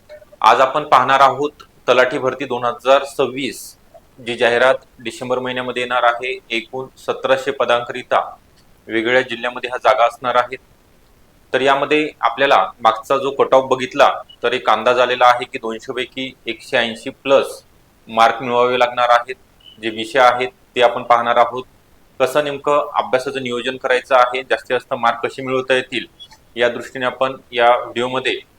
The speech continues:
संपूर्ण माहिती आप-, सांगणार आहे. तर आपण शेवटपर्यंत व्हिडिओ पाहायचा आहे, व्हिडिओला लाईक सुद्धा करायचा आहे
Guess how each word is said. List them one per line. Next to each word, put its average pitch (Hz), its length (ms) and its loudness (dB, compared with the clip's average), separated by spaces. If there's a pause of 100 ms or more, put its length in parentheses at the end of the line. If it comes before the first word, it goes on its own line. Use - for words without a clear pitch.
(420)
संपूर्ण 123 360 -4
माहिती 123 460 -2
आप-, - 320 -6
सांगणार 120 400 0
आहे. 123 280 0 (600)
तर 113 80 -2
आपण 127 380 2
शेवटपर्यंत 120 480 -4
व्हिडिओ 117 220 -6
पाहायचा 117 380 2
आहे, 117 80 -2
व्हिडिओला 107 400 -4 (300)
लाईक 107 440 -2
सुद्धा 123 300 2
करायचा 123 440 -2
आहे 113 200 0